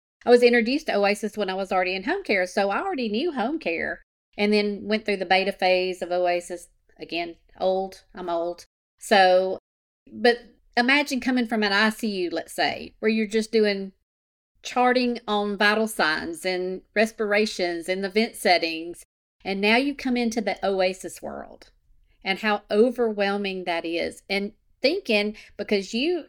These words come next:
have instructed them two days worth of Oasis, that that makes sense to them. It really makes no sense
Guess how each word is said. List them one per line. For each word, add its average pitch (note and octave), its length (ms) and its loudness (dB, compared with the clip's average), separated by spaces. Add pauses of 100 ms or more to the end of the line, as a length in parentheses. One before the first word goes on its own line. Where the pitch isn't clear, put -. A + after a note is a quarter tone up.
(100)
have A3+ 220 0
instructed A#3 560 0
them F#3 220 -2 (120)
two A3 160 -2
days A3 280 2
worth F#3+ 200 -2
of F3+ 80 -6
Oasis, F3+ 500 2 (280)
that G3+ 180 0
that A3+ 160 2
makes G#3+ 240 -2
sense C#4 300 -6
to G#3+ 100 -4
them. F3 240 -2
It G3+ 160 -4
really B3 500 0
makes A3+ 300 -2
no A3 160 0
sense - 580 -4